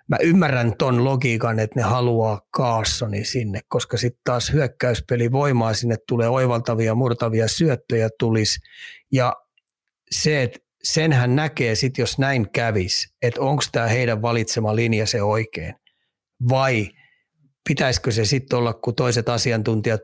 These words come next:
puhuu, että he tarttis kaksi kovuutta, kaksi kova-, kovaa, ö, kotona pysyvää pakkia, jotka pystyy helposti antaa sen ensimmäisen syötön.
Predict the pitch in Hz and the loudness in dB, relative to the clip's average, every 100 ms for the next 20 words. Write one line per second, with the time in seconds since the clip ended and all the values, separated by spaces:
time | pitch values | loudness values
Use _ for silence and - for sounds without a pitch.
0 | - 120 110 107 101 104 117 110 - 110 | -2 0 2 0 0 -2 -2 -2 -4 -2
1 | 139 127 - - 127 117 113 107 - 104 | -2 -2 -4 -2 -2 0 -2 -4 -4 -4
2 | - - 147 - - 151 139 131 127 147 | -4 -2 -2 -2 -2 0 0 -2 -2 -2
3 | 143 147 110 113 - _ - 117 113 147 | 0 0 0 -2 -6 _ -2 -2 0 0
4 | 147 135 110 - 110 120 101 113 104 127 | 0 0 0 0 0 0 0 0 0 0
5 | 120 - - 117 107 - 107 120 - - | -2 -4 -2 0 0 -2 -2 -2 -2 -2
6 | 117 110 131 113 - 117 - 117 117 107 | 0 2 0 0 -2 -6 -2 -2 0 0
7 | 113 104 120 120 120 117 92 90 110 98 | -2 0 0 0 0 0 -2 -2 -2 -4
8 | - 85 80 - | -4 -4 -6 -8